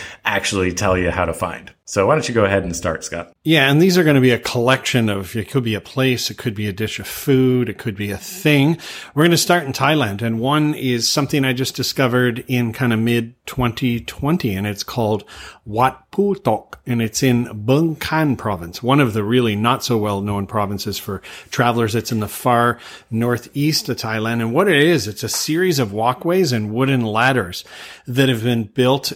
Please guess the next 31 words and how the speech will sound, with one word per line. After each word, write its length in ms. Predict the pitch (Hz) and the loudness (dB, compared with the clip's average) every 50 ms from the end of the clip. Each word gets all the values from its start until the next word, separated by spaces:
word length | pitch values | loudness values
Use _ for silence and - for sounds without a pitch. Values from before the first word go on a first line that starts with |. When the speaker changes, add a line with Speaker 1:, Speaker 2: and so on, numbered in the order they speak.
| - - | -8 -6
Speaker 2:
at 180 | 123 123 120 | -4 -2 0
a 140 | 117 113 110 | 0 0 -2
kinda, 260 | - - - 123 117 | -2 -4 -4 -4 -2
like, 200 | 110 110 110 110 | 0 0 0 -2
Speaker 1:
Whoa. 140 | 85 76 - - | -2 -6 -10 -12
Speaker 2:
rock 460 | 120 113 107 120 120 123 127 127 - - | -14 -6 -2 0 2 2 2 0 -2 -8
hilltop 540 | - - 131 123 117 - - 123 117 - | -6 -2 0 0 0 0 0 -2 -2 -2
temple 320 | - - 131 127 - 131 110 | -4 -4 -2 0 0 0 0
by 180 | 98 110 107 | 0 -2 -2
monks 360 | 107 107 117 139 156 - - 120 | 0 0 0 -2 -2 -2 -2 -2
over 200 | 110 98 101 101 | 0 0 -2 -2
the 100 | 101 101 | -4 -4
years. 300 | 101 104 101 101 98 - | -4 -4 -4 -6 -6 -4
And 180 | 120 131 135 | 0 2 2
it 120 | 139 135 135 | 4 4 4
is, 220 | 123 110 - - - - - - - - - - - | 2 2 0 -4 -10 -12 -18 -18 -18 -20 -20 -4 0
it's 220 | 196 202 202 - | 0 2 2 0
wild. 440 | 120 117 127 151 160 127 98 92 - | 0 2 4 4 4 4 2 0 -4
Like, 280 | 123 117 117 - - 131 | -4 -4 -4 -4 -4 -4
we 140 | 135 147 | -2 -2
spent 340 | 135 - 208 151 135 127 120 | -2 -2 -2 -2 -2 -2 -2
probably 280 | - - 127 120 113 117 | -2 -2 -2 0 0 0
an 80 | 110 | 0
hour 180 | 113 117 117 117 | 2 2 2 2
and 80 | 113 110 | 0 0
a 40 | |
half, 240 | 98 117 113 104 - | -2 -2 -4 -4 -6
two 260 | - - - 120 101 | -6 -4 -4 -4 -2
hours 320 | 95 113 127 120 98 90 - | 0 0 -2 -2 -2 -6 -10
kinda 220 | - - 113 107 | -10 -8 -8 -8
walking 560 | 101 101 110 120 123 120 - 131 123 117 113 | -6 -2 0 0 0 0 0 0 0 0 -2